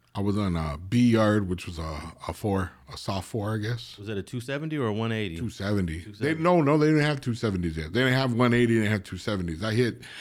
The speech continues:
Speaker 1: I hit the joint in ninety-three.
Speaker 2: Okay.
Speaker 1: So ninety-three with everybody came to yard, everything. I was close custody because of my points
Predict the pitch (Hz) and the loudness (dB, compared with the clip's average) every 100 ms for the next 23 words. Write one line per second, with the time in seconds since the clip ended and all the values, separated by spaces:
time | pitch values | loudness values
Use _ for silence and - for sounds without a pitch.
0 | - - 107 131 117 104 113 110 107 101 | -8 -2 0 0 -2 0 0 0 -2 -2
1 | 98 95 101 107 92 98 80 - _ _ | 0 0 2 2 0 -2 -4 -6 _ _
2 | - 92 78 73 _ _ - - 113 101 | -18 -16 -16 -18 _ _ -10 2 6 6
3 | 92 - - - - - 117 120 113 127 | 2 -6 -20 -20 -18 -2 2 4 4 6
4 | 117 101 90 117 120 107 98 117 110 98 | 6 6 4 6 6 6 2 0 2 4
5 | 101 101 95 95 95 110 92 113 113 117 | 6 6 6 2 0 0 2 6 6 6
6 | - 117 104 - 104 - 101 95 - - | 4 2 2 0 -4 -2 -2 -2 -6 -12
7 | - 98 82 87 82 78 101 95 - 117 | -6 -6 -4 -6 -8 -6 -4 -4 2 2
8 | 101 101 - - | 2 -2 -8 -20